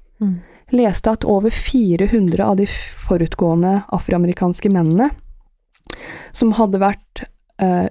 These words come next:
Speaker 2: ubevæpnet og blitt drept av politiet. Sammenlagt så hadde alle de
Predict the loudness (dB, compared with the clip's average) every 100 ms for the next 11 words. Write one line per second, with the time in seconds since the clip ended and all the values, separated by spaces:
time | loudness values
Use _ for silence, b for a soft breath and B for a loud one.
0 | 2 2 2 2 2 2 0 -4 -6 -4
1 | -4 -2 2 2 0 -8 -12 -12 -4 0
2 | 0 2 2 2 -2 -20 _ B B B
3 | B B B B B B B _ _ _
4 | _ -16 -6 0 2 4 4 4 4 2
5 | 0 -6 -8 -4 -2 0 0 0 0 -2
6 | -4 0 2 4 2 2 2 2 2